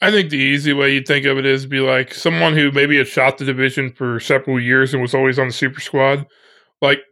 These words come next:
they're a contender. They should be on there. Or if someone's a national champion in another division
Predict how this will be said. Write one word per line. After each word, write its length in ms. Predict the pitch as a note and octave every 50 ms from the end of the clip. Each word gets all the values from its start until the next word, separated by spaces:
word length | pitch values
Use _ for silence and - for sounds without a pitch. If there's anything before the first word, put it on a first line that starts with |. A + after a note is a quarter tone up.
| - D#3 - _
they're 160 | - F#3 F3+
a 60 | D#3
contender. 420 | - - B2 A2+ A#2 G#2 G#2 A2 A2
They 120 | A#2 A2+
should 180 | - - A2 G#2
be 100 | G#2+ G2+
on 140 | F#2+ F#2 F#2+
there. 240 | G2 G#2 G#2 - _ - - - - _ _ _
Or 640 | _ - D3 C#3+ D3 D3 C#3+ C#3+ C#3 C#3 C#3 C#3 C3+ C3+ - - - _ _ _ _ _ -
if 120 | D#3 D3+
someone's 640 | - - E3 D#3 D#3 D3+ D3+ D3 D3 C#3+ C3+ B2 D3
a 260 | C3+ C3+ C3 B2+ B2+
national 520 | B2+ B2+ B2 B2+ C3 B2 - D3+ C3+ A2+
champion 420 | - - C3+ B2+ B2+ - D3+ D3 C#3+
in 120 | C#3+ C#3
another 260 | C#3 C#3 C#3 C#3 C#3
division 560 | C3 C#3 C3+ C#3 C#3 C3+ C3+ D3 D3+ D#3 D3+